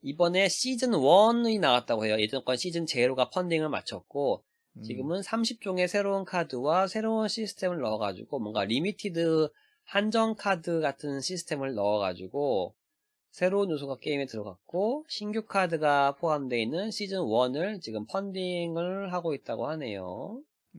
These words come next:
Speaker 2: 네, 요거 같은 경우에는 간단하게 이제 한 덱으로 친구랑 둘이 사-, 같이 사용해도 되고요. 아니면 우리 같은 이제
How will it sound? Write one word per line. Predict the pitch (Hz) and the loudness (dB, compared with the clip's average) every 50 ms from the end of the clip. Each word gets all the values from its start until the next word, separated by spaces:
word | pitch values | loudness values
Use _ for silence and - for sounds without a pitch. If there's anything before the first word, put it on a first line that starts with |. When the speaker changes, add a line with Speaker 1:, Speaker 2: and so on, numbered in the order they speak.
| 127 120 123 | -16 -8 -4
Speaker 2:
네, | 135 139 139 131 123 120 120 135 | -4 -2 -2 -4 -4 -6 -8 -6
요거 | 139 151 160 185 196 196 | -6 -6 -4 -4 -4 -4
같은 | 196 196 - - 208 190 | -4 -6 -8 -10 -10 -8
경우에는 | 190 190 185 180 185 185 185 180 180 180 175 170 | -8 -8 -6 -6 -6 -6 -6 -4 -4 -6 -4 -4
간단하게 | - 151 - 170 175 175 170 156 160 156 175 202 233 277 262 175 | -6 -6 -4 -4 -2 -2 -4 -4 -4 -4 -4 -4 -6 -8 -12 -14
이제 | - - 123 123 113 113 - _ _ _ - | -10 -6 -6 -4 -4 -6 -8 _ _ _ -20
한 | - - - 240 254 277 285 | -20 -8 -4 -4 -4 -2 0
덱으로 | 277 262 233 196 190 180 196 202 170 123 117 - - _ _ | 0 0 2 2 0 2 2 2 2 0 -2 -4 -10 _ _
친구랑 | - - 220 214 226 214 208 190 - | -16 -16 -10 -6 -4 -2 -2 -2 -2
둘이 | - 160 165 185 202 196 185 170 156 143 - 67 - - 50 - - - | -4 -6 -6 -4 -4 -6 -4 -4 -4 -4 -6 -8 -12 -14 -16 -16 -18 -10
사-, | - 156 | -10 -10
같이 | - - 139 - 202 | -8 -8 -6 -6 -4
사용해도 | 190 220 220 202 190 190 175 185 - | 0 2 2 2 2 -2 -4 -4 -4
되고요. | - 110 - - 143 160 160 127 123 - _ - - - - _ _ _ | -4 -6 -4 -2 -2 -2 -2 -4 -6 -10 _ -20 -20 -20 -20 _ _ _
아니면 | - 147 165 180 165 151 147 156 147 123 | -2 0 0 0 0 0 0 -2 -2 -2
우리 | 131 139 147 143 | -2 0 0 0
같은 | 143 139 - _ _ - 151 143 135 123 113 | 0 -2 -4 _ _ -2 0 0 0 -4 -6
이제 | 110 113 107 107 107 101 | -6 -6 -4 -4 -4 -6